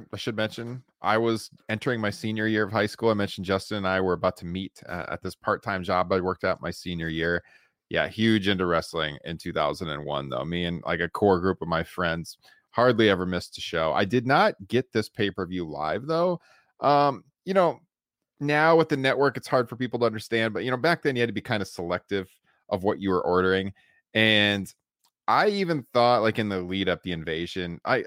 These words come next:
I kinda got into it when E C W was added, as we're gonna talk about it, but I wasn't gonna spend the money on the show. And I had, I had gotten into tape trading around this time, and I know I got, I got it through the mail, like,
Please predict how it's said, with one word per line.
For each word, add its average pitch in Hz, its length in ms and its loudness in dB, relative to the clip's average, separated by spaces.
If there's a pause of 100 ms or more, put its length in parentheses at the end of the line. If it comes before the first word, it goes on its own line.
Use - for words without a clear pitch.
I 135 80 0
kinda 151 320 0
got 180 160 4
into 175 280 0
it 156 40 0
when 117 160 -4
E 117 120 -2
C 113 180 -6
W 104 260 2
was 110 140 2
added, 104 340 2
as 104 180 -2
we're 104 120 0
gonna 101 80 -2
talk 101 260 2
about 98 240 4
it, 101 140 2 (300)
but 123 100 6
I - 20 8
wasn't 135 240 6
gonna 107 120 -2
spend 95 220 -4
the 90 60 -4
money 87 220 -2
on 85 80 -6
the 85 60 -6
show. 95 280 2
And 104 80 2
I 113 80 4
had, 123 220 2
I 127 80 4
had 127 160 0
gotten 104 320 2
into 98 260 -4
tape - 320 -8
trading 123 340 -2
around 120 220 -2
this 120 160 -6
time, 113 360 0
and 82 100 -2
I 98 80 0
know 104 260 2
I 98 80 4
got, 90 320 2 (140)
I 95 140 2
got 87 320 2
it - 120 -4
through 98 160 -6
the 82 100 -8
mail, 76 520 -4
like, 95 160 -4